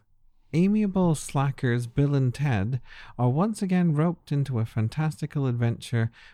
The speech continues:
when Dinomalos, a villain from the future, sends evil robot duplicates of the two lads to terminate and replace them. The robot doubles actually succeed in killing Bill and Ted,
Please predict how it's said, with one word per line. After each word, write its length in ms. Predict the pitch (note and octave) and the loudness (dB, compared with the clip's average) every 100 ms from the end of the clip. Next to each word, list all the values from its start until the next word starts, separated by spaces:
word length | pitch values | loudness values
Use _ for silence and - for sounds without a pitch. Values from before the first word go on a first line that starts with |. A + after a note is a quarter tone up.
| - | -6
when 400 | B2+ A#2+ A#2+ A2+ | 0 2 2 0
Dinomalos, 1040 | A2+ A2 C3 F#3+ E3 A#2+ A2 C3 - - _ _ | 0 0 2 2 2 0 0 -2 -6 -14 _ _
a 140 | A2 A2 | -4 0
villain 420 | B2 C#3+ C3 B2 | 0 2 2 0
from 220 | A#2+ A2 | 0 -2
the 80 | G#2+ | -2
future, 560 | - D3 - C#3+ B2+ - - - | -2 -6 -4 -2 -2 -4 -12 -20
sends 440 | - D#3+ D#3 D3+ - | -4 0 2 0 0
evil 380 | D#3+ G#3+ A3 G#3 | 0 2 2 0
robot 440 | E3 C#3+ C#3+ B2+ A2 - | 2 0 0 -2 -4 -4
duplicates 800 | - D#3+ - A#2+ - - - - - | 0 0 0 -4 -4 -8 -10 -18 -6
of 180 | A#2 A#2+ | -4 -2
the 100 | A2 | -2
two 280 | D#3+ E3 | -2 -2
lads 520 | D3 B2 A#2+ B2 A#2 - - - - | 0 0 0 -2 -6 -10 -18 -20 -8
to 140 | G#2+ | -6
terminate 680 | - - D3 C#3+ C3+ B2+ - | -6 -6 -2 0 0 -2 -4
and 180 | A2+ A#2 | -4 -4
replace 460 | G#2 - B2 A#2 | -4 -2 -2 -2
them. 280 | - A2+ A2 - - - - | -2 0 0 -4 -16 -20 -6
The 100 | C3+ | -2
robot 460 | C#3 F#3+ G#3+ F3 B2 | 2 2 2 0 2
doubles 380 | C#3+ C#3+ C#3 B2+ | 0 2 0 0
actually 840 | C#3 C3+ C3 - C3 A#2+ A#2 A2+ - | -2 -2 -4 -4 -2 0 0 -2 -6
succeed 760 | - - - - - B3+ G#3+ C3 | -10 -8 -8 -8 -6 -2 -2 -2
in 240 | A#2+ B2 | -2 -2
killing 380 | - C3+ A#2 A2 | -2 -2 -2 0
Bill 180 | C3+ B2 | 0 0
and 160 | A#2+ | 0
Ted, 360 | A#2+ C3+ B2+ | -2 -2 -2